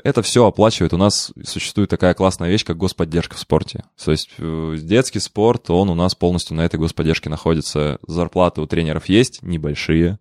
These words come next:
Э, содержание спортобъектов есть, спортобъекты тоже есть. Состояние у них разное, у некоторых плачевное, у некоторых не очень, у некоторых очень хорошее.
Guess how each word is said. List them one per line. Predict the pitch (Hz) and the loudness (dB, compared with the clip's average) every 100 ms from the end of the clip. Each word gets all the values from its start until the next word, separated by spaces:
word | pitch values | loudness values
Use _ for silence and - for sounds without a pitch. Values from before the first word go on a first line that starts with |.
| _ - - _ _ _ - | _ -20 -20 _ _ _ -10
Э, | 85 85 85 85 80 | -4 -2 0 0 0
содержание | - 85 92 98 101 95 85 82 | -2 -2 -2 2 2 4 0 -2
спортобъектов | 82 - 90 87 85 87 - - | -2 -2 -2 0 0 -2 -4 -8
есть, | 87 107 127 - - - | 0 2 2 -2 -10 -10
спортобъекты | - 92 90 85 - | -8 -6 -4 -6 -6
тоже | - 87 80 | -4 -2 2
есть. | 92 123 - | 4 2 0
Состояние | - - 95 92 85 82 | -10 -2 2 4 2 -2
у | |
них | 82 78 | -4 -4
разное, | 95 107 110 98 | 2 2 2 -4
у | |
некоторых | 90 85 - 82 85 | -4 -6 -6 -8 -6
плачевное, | 90 87 90 82 82 | -4 -2 -2 -2 -4
у | |
некоторых | 82 85 - - - | -8 -8 -10 -12 -6
не | 85 | -2
очень, | 104 - | -2 -2
у | 82 | -8
некоторых | 82 - 78 | -8 -10 -10
очень | 78 - | -10 -4
хорошее. | 87 117 - 110 | 2 2 4 2